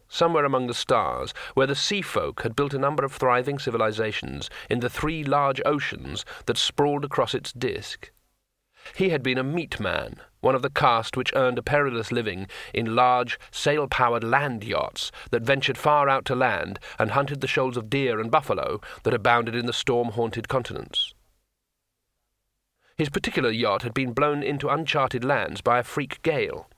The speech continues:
The rest of the crew had taken the yacht's little rowing trolley and had struck out for a distant lake, but Tethys, as master,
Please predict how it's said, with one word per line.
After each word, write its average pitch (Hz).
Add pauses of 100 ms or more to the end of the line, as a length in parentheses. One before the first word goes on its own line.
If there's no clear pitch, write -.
(580)
The 113
rest 143
of 113
the 110
crew 113
had 127
taken 127
the 120
yacht's 127
little 135
rowing 117
trolley 101 (260)
and 127
had 143
struck -
out 120
for 139
a 123
distant 139
lake, 135 (260)
but -
Tethys, 135
as 120
master, 143